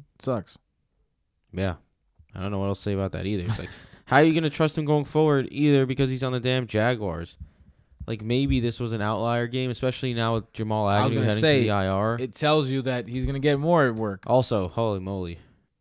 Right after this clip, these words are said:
Speaker 2: Laviska Shenault got outsnapped by Laquan Treadwell yesterday, like, after Jamal Agnew went down. That guy, what a huge miss for everyone outside of Brodo.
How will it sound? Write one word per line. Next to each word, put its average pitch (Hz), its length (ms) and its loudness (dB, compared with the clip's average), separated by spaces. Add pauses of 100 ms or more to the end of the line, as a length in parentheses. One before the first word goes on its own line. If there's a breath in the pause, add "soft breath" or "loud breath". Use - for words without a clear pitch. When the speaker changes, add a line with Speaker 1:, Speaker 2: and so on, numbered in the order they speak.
(140)
Speaker 2:
Laviska 104 360 -6
Shenault 95 480 -8
got 95 180 -6
outsnapped 95 680 -6 (640)
by 101 180 0
Laquan 104 520 -4
Treadwell 92 480 -6
yesterday, - 540 -12 (840)
like, 92 220 -6
after 92 280 -6
Jamal 87 320 -6
Agnew 87 260 -10
went 85 160 -12
down. 78 300 -12 (880)
That 110 200 -4
guy, 82 280 -10
what 110 160 -4
a 113 40 -4
huge 101 320 -8
miss 98 280 -8
for 92 200 -8
everyone 92 380 -6
outside 87 340 -8
of 85 100 -12
Brodo. 85 340 -8